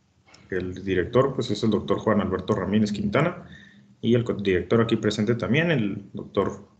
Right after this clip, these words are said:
Alejandro Antonio Torres García. La, el contenido de la presentación, este, está estructurado en introducción, trabajo previo, trabajo realizado,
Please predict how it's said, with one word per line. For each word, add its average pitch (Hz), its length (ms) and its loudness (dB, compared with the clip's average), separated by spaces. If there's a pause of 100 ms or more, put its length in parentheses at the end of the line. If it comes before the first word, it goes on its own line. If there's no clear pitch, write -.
(220)
Alejandro 95 320 -4
Antonio 101 320 2
Torres 104 240 0
García. 90 340 -2 (1400)
La, 104 840 4
el 104 160 -10
contenido 110 340 2
de 139 80 6
la 123 60 2
presentación, 135 840 0
este, 101 340 -6
está 104 560 0
estructurado 107 580 0
en 117 80 4
introducción, 104 560 0
trabajo 113 380 0
previo, 156 480 2
trabajo 98 320 -4
realizado, 135 760 0